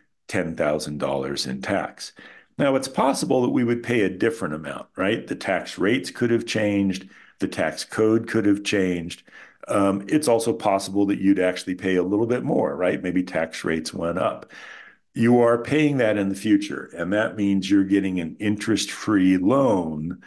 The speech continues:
from Uncle Sam and potentially from your state, depending upon how your state operates. Every state has a slightly different tax code. Some states do not have personal income tax. Uh, some that do, uh, treat these gains and,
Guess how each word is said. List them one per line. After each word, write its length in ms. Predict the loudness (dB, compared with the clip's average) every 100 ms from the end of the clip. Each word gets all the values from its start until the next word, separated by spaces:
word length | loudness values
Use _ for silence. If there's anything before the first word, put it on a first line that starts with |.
| -20
from 480 | -6 -2 0 0 -2 -2
Uncle 320 | -2 0 0
Sam 680 | 2 2 2 0 -2 -6 -12 _ _ _ -2
and 500 | 0 2 2 0 -2
potentially 600 | -2 0 0 -2 -2 0
from 240 | 0 0
your 140 | 0 0
state, 440 | -2 -2 -2 -4
depending 320 | -4 -2 -2
upon 240 | -2 -2 0
how 140 | 0
your 180 | 0 -2
state 300 | -2 -2 -2
operates. 540 | -4 -6 -10 -10 -2
Every 240 | 0 2 2
state 340 | 0 -2 -2
has 240 | -4 -4
a 40 | -8
slightly 500 | -4 -2 -2 0 -2
different 320 | -2 -6 -6
tax 320 | -4 -4 -6
code. 400 | -2 0 0 -4 -14 -20 -8
Some 240 | -4 -2
states 480 | -2 0 0 -2 -10 _ _
do 140 | -2 0
not 240 | 0 0
have 340 | 0 0 -2 -2
personal 460 | -2 -2 -4 -2
income 400 | -2 -2 -4 -6
tax. 420 | -6 -6 -8 -10 -18 -20 -20 -20 -4
Uh, 220 | -2 0
some 320 | 2 2 2
that 220 | 0 0
do, 480 | 4 6 6 2 -4 -18 _
uh, 180 | -4 -2
treat 380 | -2 2 2 4
these 240 | 2 0
gains 520 | 0 -2 -2 -4 -4 -4
and, 300 | -4 -4